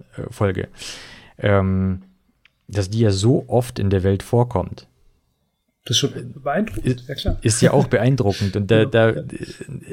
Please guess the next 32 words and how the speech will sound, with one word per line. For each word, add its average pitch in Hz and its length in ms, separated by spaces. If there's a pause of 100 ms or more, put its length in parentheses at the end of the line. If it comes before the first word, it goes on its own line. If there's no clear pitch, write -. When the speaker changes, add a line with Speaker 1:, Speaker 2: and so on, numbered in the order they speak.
Speaker 1:
äh, 156 80
grenzt 131 420
es 117 100
doch 104 160
auch 120 200
irgendwo 104 340
an 101 140
Mystik, 110 400
dass 101 160
man 104 120
sich 104 140
denkt, 104 240
„Okay, 104 240
wieso 104 240
ist 123 220
das 95 100
so? 92 140
Wieso 107 220
kommt 123 240
das 101 120
so 123 220
häufig 104 340
vor?“ 101 300 (580)
Speaker 2:
Ja, 131 160 (140)
ich - 140
würde 170 140
halt 160 100
sagen, 147 200
es 139 100
ist - 140
nicht 123 140
Mystik. 151 400